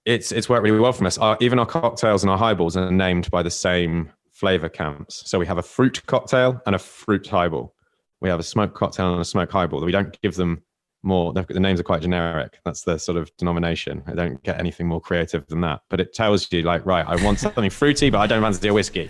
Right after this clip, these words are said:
Cool. What about a fruity highball or a fruity cocktail? Um, and so, so that was it. So, and people would come in and they'd go, "Wow, this is just a new way of experiencing whiskey."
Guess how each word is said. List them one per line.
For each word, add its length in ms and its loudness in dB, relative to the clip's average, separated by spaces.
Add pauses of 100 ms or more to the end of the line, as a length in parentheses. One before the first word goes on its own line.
(140)
Cool. 200 2 (100)
What 120 -4
about 180 2
a 20 -6
fruity 240 0
highball 320 -2
or 80 -10
a 20 -10
fruity 300 -6
cocktail? 400 -8 (1120)
Um, 440 4 (800)
and 180 2
so, 500 4
so 160 2
that 160 4
was 120 4
it. 240 4
So, 140 2
and 220 4
people 220 2
would 120 2
come 160 2
in 100 4
and 80 6
they'd 100 2
go, 100 2
"Wow, 240 2
this 160 0
is 80 -4
just 200 -2
a 40 2
new 300 6
way 540 2
of 520 0 (180)
experiencing 880 0
whiskey." 420 -2